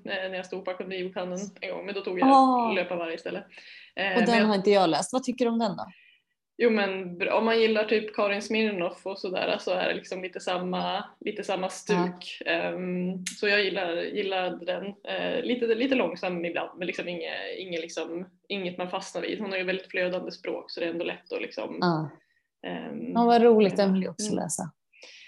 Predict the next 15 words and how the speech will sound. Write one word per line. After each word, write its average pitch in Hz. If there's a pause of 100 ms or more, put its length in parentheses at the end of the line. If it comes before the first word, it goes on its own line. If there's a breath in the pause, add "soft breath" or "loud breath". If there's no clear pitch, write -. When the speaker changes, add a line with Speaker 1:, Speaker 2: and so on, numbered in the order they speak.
(200 loud breath)
Speaker 1:
Då 180 (460)
läser 185
jag 180 (260)
Sally 175
och -
du 170
lö-, - (160)
läser 185
Kerstin 180
sen -
då. - (640 loud breath)
Speaker 2:
Ah, 214
ja, 202
Speaker 1:
Ehm, 190
Speaker 2:
underbart. 165